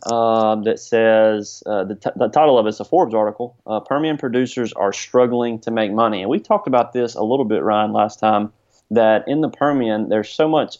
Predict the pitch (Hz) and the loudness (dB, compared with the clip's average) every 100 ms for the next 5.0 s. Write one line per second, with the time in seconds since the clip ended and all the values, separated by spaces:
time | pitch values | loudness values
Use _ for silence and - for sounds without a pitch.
0 | - 117 - 151 143 113 107 107 104 101 | -2 -2 0 -2 0 0 2 0 0 -2
1 | 101 110 - _ _ 127 117 113 117 147 | -2 -4 -12 _ _ 2 2 2 2 4
2 | 131 110 113 107 110 104 123 110 104 127 | 2 0 -2 0 0 0 -2 -4 0 -2
3 | 123 127 113 117 110 104 101 104 - _ | 0 -2 -2 0 0 2 0 -4 -8 _
4 | _ _ _ - 101 110 110 - 107 | _ _ _ -6 0 0 2 2 2